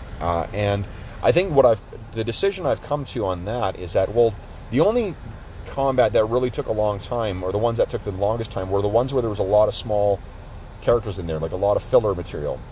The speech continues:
And I, uh, I don't know whether that would necessarily, uh, like, that wouldn't be the regular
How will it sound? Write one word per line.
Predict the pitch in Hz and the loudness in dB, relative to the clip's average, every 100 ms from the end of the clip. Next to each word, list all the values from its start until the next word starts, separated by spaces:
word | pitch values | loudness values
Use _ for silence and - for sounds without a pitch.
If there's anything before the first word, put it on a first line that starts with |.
| - | -10
And | 92 92 90 | -8 -6 -6
I, | - 90 92 92 92 | -6 -4 -2 0 0
uh, | 90 90 85 - - - | 0 0 -4 -10 -14 -8
I | - | 0
don't | 123 156 117 | 2 2 2
know | 110 | 4
whether | 110 98 95 101 98 95 - - - - - - - - - - - - 85 | 4 4 4 4 2 -2 -6 -16 -16 -16 -16 -16 -16 -16 -16 -16 -16 -14 0
that | 104 110 | 0 2
would | 101 | 0
necessarily, | 95 - - 95 87 90 85 82 - - | -4 -6 -4 -2 0 -2 -2 -4 -8 -6
uh, | 82 - 92 | -4 -4 -4
like, | 107 | 0
that | 107 110 | 2 4
wouldn't | 117 110 | 4 0
be | 107 | -2
the | 98 | 0
regular | 95 95 92 90 85 80 | 2 2 0 0 0 -2